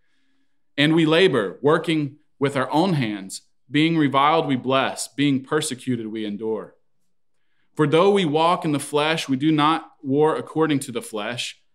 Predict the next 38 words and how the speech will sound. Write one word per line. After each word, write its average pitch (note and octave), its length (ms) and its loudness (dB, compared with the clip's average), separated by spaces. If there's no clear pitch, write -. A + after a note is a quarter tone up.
For D3 100 0
the C#3 100 2
weapons E3 440 0
of C3+ 100 -4
our D3+ 160 2
warfare C#3+ 560 0
are B2+ 60 -2
not B2+ 240 0
of B2 100 -12
the A2+ 80 -10
flesh, A2+ 560 -4
but A#2+ 140 -6
mighty B2+ 420 2
in A2+ 160 -8
God A#2 400 -2
for G#2+ 80 -16
pulling B2+ 320 -4
down A2+ 200 -8
strongholds. G#2+ 760 -14
We E3 140 0
don't E3+ 200 -2
war E3 260 2
like B2+ 300 0
the, A2 300 -4
our F3 200 2
weapons. D3 600 -2
Let C#3 120 0
me D#3 100 2
go C3+ 220 0
th-, B2 100 -12
over A#2+ 220 -4
some G#2+ 360 -10
ideas A2 460 -4
real G2 140 -12
quick F#2+ 260 -16
that G2 80 -16
I F#2 60 -10
have. F#2+ 260 -14